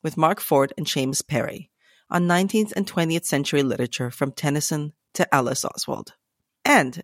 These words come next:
as well as all that, you'll be able to listen to the three new series running this year. There's On Satire with Claire Bucknell and Colin Burrow,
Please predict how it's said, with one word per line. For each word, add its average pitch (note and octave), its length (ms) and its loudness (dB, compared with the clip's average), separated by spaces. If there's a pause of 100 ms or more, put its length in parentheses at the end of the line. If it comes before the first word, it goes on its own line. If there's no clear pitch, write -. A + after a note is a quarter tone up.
as F3 100 -6
well G3+ 220 6
as B3 120 2
all F3 140 4
that, - 300 -4 (420)
you'll G3 140 -2
be A#3+ 140 4
able A#3+ 160 0
to A#3+ 100 0
listen E3 340 0
to - 100 -14
the D3 120 -2
three D#3 280 0
new G3 280 2
series - 640 -4
running B2+ 300 -2
this C#3 200 -2
year. E3+ 300 -4 (320)
There's C3 360 2 (120)
On C3+ 180 2
Satire D3 720 0
with - 180 -4
Claire D3+ 260 2
Bucknell D#3 480 -2
and D#3 160 -4
Colin C3+ 340 -4
Burrow, B2 440 -2